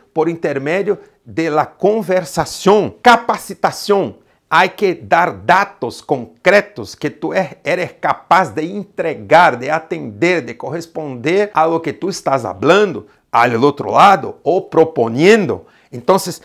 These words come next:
mostrar capacitación es clave para conquistar la confianza del otro lado. Y por último, el cuarto punto, generación de resultados.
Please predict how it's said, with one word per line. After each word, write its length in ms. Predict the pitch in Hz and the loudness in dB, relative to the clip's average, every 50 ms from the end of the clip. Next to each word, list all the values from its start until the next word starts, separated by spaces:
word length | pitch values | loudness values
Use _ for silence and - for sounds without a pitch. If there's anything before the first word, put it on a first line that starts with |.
| - _ _ | -20 _ _
mostrar 720 | 143 151 170 156 - - - 196 190 202 190 - - _ - | 0 0 0 0 -2 -4 -2 0 2 2 2 0 -6 _ 4
capacitación 1080 | 202 220 220 220 - 208 170 - - 170 - - 139 127 - - - 180 208 226 214 - | 6 6 6 4 -2 -8 -8 -10 -14 -10 -8 -6 -6 -6 -8 -6 -4 -2 -2 -2 -6 -8
es 340 | - 160 151 - - - _ _ _ | -8 -10 -10 -10 -16 -20 _ _ _
clave 540 | - 165 190 220 233 226 208 220 214 214 - - _ _ | 4 8 10 10 10 8 6 4 -2 -4 -6 -12 _ _
para 480 | _ 156 156 175 180 180 170 - - _ _ _ _ _ _ _ _ | _ 2 2 4 2 0 0 -4 -12 _ _ _ _ _ _ _ _
conquistar 680 | - 214 240 233 240 - - - - _ 190 175 196 170 | 2 4 4 2 -2 -10 -16 -18 -4 _ 2 4 4 4
la 300 | 160 156 131 - - _ | 2 0 0 -2 -6 _
confianza 640 | - 196 233 233 - - - 165 165 185 180 190 185 | 0 0 0 0 -2 -4 -4 -4 -2 -2 -4 -8 -8
del 200 | 156 175 170 170 | -8 -6 -4 -4
otro 260 | 170 165 - 156 147 | -6 -6 -6 -6 -4
lado. 280 | 131 113 110 - - - | -4 -4 -6 -8 -8 -6
Y 80 | - 240 | -4 -2
por 260 | 240 247 254 233 202 | 4 6 6 6 6
último, 400 | 208 226 226 226 208 208 208 185 | 4 2 0 -4 -8 -8 -6 -4
el 160 | 175 180 - | -4 -6 -2
cuarto 400 | - - 202 220 220 - 214 - | 2 2 2 4 2 0 -2 0
punto, 440 | - 220 214 208 214 - 208 202 - - _ _ _ _ _ _ _ | 0 -2 -2 -2 -2 -4 -6 -6 -6 -12 _ _ _ _ _ _ _
generación 800 | - - 156 214 233 214 208 214 202 160 - - - 185 190 202 | -8 -2 0 2 2 2 2 0 -2 -2 -2 -6 -6 -6 -4 -4
de 100 | 208 185 | -4 -4
resultados. 800 | 180 196 165 190 185 - _ - 135 156 175 156 117 101 - - | -4 -4 -4 -6 -10 -10 _ 2 4 4 4 4 0 -6 -12 -16